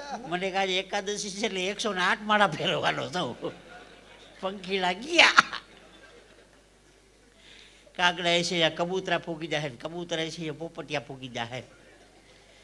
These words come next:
કીધું કશું ને સાંભળ્યું કશું, આંખનું કાજળ ગાલે ઘસ્યું. અખાના છપ્પા ભણવામાં આવતા હતા.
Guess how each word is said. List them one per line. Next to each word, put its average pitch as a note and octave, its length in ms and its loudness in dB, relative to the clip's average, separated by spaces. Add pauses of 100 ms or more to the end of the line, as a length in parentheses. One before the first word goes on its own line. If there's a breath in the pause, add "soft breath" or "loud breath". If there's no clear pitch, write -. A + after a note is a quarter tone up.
(400 soft breath)
કીધું G3+ 440 4
કશું F3+ 420 -2
ને E3+ 240 -4
સાંભળ્યું D3 760 -6
કશું, C3 560 -8
આંખનું C#3+ 440 -12
કાજળ A2+ 440 -8
ગાલે G#2+ 480 -12
ઘસ્યું. - 580 -20 (420 soft breath)
અખાના D3 420 -4
છપ્પા D3+ 400 -6
ભણવામાં C3 540 -6
આવતા A#2 280 -8
હતા. G2 220 -14